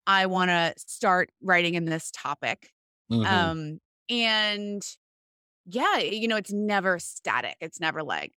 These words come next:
Speaker 1: you know, it's always changing. You never quote the same pri-, price twice. You know, someone can be, like, a total pain in the ass and just terrible to work with. And you're like, "I don't wanna work with you,"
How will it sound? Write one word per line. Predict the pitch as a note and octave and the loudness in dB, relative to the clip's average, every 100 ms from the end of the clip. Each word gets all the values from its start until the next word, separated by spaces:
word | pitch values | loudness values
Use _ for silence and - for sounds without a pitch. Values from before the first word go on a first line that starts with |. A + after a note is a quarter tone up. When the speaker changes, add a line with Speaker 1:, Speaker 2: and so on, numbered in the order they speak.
| _ _ _ | _ _ _
Speaker 1:
you | D4 | -4
know, | A3+ A1+ D#2 F3+ _ _ _ _ _ _ _ - | -2 -2 -6 -12 _ _ _ _ _ _ _ -4
it's | A#3 | 2
always | A#3 G#3+ G#3 G3+ | 4 4 2 -2
changing. | G#3+ E3+ D#3 D3+ | -2 -2 -2 -4
You | F3 | -2
never | F#3 F3 | -2 -2
quote | - F#3+ E3+ | 0 0 0
the | |
same | - F3 E3+ | -6 -6 -6
pri-, | - D#3 - | -6 -10 -8
price | - F#3+ F#3+ - | 0 0 0 -4
twice. | F#4 C4+ B3 - - _ _ _ | 2 4 4 -2 -20 _ _ _
You | C4+ C#4 | 2 4
know, | A#3 G#3+ | 6 4
someone | - B3 A#3+ A#3+ A#3+ | 2 -2 0 0 -2
can | - A#3 | -6 -4
be, | A3+ A3+ | -2 0
like, | A3 | -2
a | A3 | -4
total | - A3+ B3 | -6 -4 -4
pain | - A#3 | -4 -4
in | |
the | G#3+ | -4
ass | G#3+ A#3 F#3+ | -2 -2 -4
and | F#3 | -8
just | F3 - | -8 -6
terrible | G3+ F#3 | -4 -2
to | F3 | 0
work | F#3 A#3+ | -2 -2
with. | D#3 | -6
And | - | -4
you're | C#3+ | -2
like, | C#3+ | 0
"I | E3+ | 0
don't | |
wanna | F4+ G4+ | 0 -2
work | G#4+ | -2
with | C4 | -2
you," | F3 A2+ | -4 -6